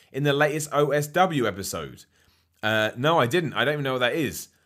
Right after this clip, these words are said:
I need more, I need, did you hear the quick mention in the group of online wrestling? I need more about that.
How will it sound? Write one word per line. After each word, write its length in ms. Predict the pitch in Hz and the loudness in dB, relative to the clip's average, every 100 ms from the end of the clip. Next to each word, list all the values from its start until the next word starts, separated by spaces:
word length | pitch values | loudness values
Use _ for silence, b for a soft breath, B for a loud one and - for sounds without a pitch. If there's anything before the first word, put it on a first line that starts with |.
| _ | _
I 180 | - 147 | 2 2
need 200 | 165 156 | 2 0
more, 460 | 147 151 151 151 - | 4 4 6 4 2
I 120 | 139 | 0
need, 480 | 156 151 117 139 - | -2 -6 -10 -10 -6
did 180 | 196 294 | -4 -4
you 60 | |
hear 240 | 220 208 160 | -2 0 0
the 80 | |
quick 260 | 147 208 170 | -2 -6 -4
mention 360 | 180 180 147 135 | -6 -8 -8 -8
in 20 | |
the 80 | 123 | -4
group 180 | 147 | -6
of 80 | 143 | -6
online 360 | 127 139 139 135 | -8 -6 -6 -6
wrestling? 260 | 139 123 - b b b | -8 -12 -20 b b b
I 120 | 156 | 4
need 120 | 170 | 6
more 140 | 165 160 | 6 6
about 240 | 156 156 | 8 8
that. 260 | 123 143 | 6 2